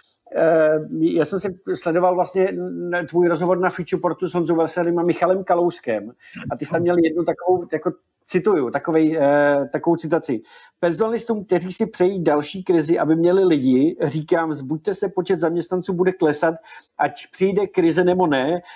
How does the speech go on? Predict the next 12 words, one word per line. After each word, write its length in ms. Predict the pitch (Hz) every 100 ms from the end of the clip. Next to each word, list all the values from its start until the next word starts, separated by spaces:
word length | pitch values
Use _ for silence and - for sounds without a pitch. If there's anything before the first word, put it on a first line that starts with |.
| -
protože 320 | - 156 151
demografická 800 | 156 160 202 160 190 180 - 175
křivka 380 | - - 160 165
jde 200 | 165 160
proti 300 | 160 160 175
nám. 280 | 151 127 113
Takže 220 | 135 131
se 140 | 160 165
probuďte, 720 | 156 156 185 - 190 185 185 - - _ -
lidi 320 | 143 151 165
nebudou.“ 600 | 151 147 160 127 98 110 _
Eh, 440 | 139 139 139 139